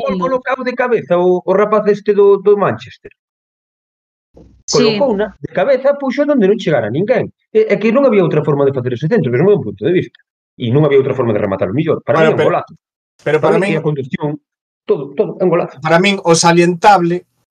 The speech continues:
Speaker 3: e, e o recalcable nesta acción é que, mm, o haber metido a un rapaz con Miguel que saíu con ganas e con fame,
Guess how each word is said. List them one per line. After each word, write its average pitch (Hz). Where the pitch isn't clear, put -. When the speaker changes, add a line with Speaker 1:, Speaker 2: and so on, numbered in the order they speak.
Speaker 3:
e, 143
e 143
o 143
recalcable 147
nesta 165
acción 170
é 147
que, 147
mm, 139
o 139
haber 170
metido 175
a -
un 170
rapaz 175
con 160
Miguel 156
que 139
saíu 143
con 123
ganas 147
e 123
con 127
fame, 165